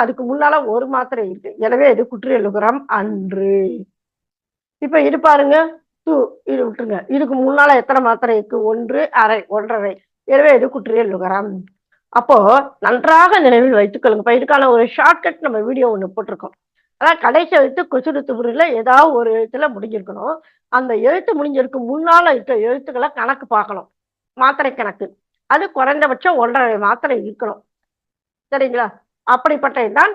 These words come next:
குற்றியல் லுகரம். அப்புறம் அதுக்கு முன்னால இருக்க எழுத்தை வச்சு நம்ம வகை பிரிப்போம், அது தனியான ஒரு பதிவு. இப்ப அடுத்து, தென்மொழி, தமிழ்ச்சிட்டு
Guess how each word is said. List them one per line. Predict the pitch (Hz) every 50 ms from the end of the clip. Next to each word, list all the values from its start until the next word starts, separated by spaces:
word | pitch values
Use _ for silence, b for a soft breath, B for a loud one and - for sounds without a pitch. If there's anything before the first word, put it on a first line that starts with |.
| - -
குற்றியல் | 247 214 - 254 254 254 254 233
லுகரம். | 202 196 202 196 220 226 - - - 262
அப்புறம் | 262 - 320 320 294
அதுக்கு | 277 294 285 294 285 262
முன்னால | 277 294 302 302 294 277
இருக்க | 262 240 269 254 233 226
எழுத்தை | 226 226 226 254 247
வச்சு | 214 208 208 330 330 294
நம்ம | 240 226 220 214
வகை | 208 214 226 247 220 220
பிரிப்போம், | 220 190 185 - - 196 - - _ _ _ _ _ _ _ _ _ _ -
அது | 247 285 302 381 370 381 262
தனியான | 247 262 269 277 247 247 247 285 294 254
ஒரு | 214 208 196 190 185 190 -
பதிவு. | 220 214 226 220 196 202 196
இப்ப | 196 - 190 190 - _ _ _ _ _ _ _ _ _ _ -
அடுத்து, | 240 247 254 247 - 208 - - _ _ _ -
தென்மொழி, | 277 302 320 349 349 339 320 311 339 381 370 392
தமிழ்ச்சிட்டு | 392 339 262 302 277 302 285 277 - 320